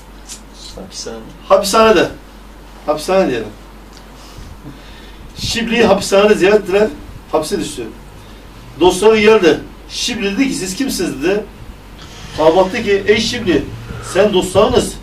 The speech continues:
Speaker 2: diye cevap verdi. Bunun üzerine Şibli onları taşlamaya başladı. Dostlarını.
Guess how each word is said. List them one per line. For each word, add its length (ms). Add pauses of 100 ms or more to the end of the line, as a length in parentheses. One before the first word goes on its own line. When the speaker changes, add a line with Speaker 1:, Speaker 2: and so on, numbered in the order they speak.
(120)
Speaker 2:
diye 200
cevap 280
verdi. 160 (1200)
Bunun 160
üzerine 260
Şibli 680
onları 300
taşlamaya 440
başladı. 300 (580)
Dostlarını. 460